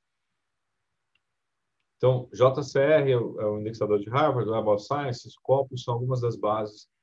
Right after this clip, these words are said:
que a gente compartilha. Depois, ao final da aula, eu vou dar uma dica pra vocês, tá quase, tô,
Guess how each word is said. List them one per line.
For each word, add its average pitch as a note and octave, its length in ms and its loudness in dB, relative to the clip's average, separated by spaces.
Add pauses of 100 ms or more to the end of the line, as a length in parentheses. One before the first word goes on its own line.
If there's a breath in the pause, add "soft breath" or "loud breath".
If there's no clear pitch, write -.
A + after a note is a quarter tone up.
(400)
que - 140 -6
a G#2+ 60 2
gente A#2 260 -6
compartilha. B2 520 -2
Depois, B2 320 0
ao C#3+ 100 0
final C3 460 -4
da C3 120 0
aula, A2+ 240 0
eu B2+ 60 0
vou B2 80 0
dar B2 80 0
uma B2 160 -2
dica A#2+ 220 -10
pra A#2 100 -6
vocês, B2+ 300 -4
tá G#2 100 -8
quase, A2+ 520 -2
tô, A2 200 -6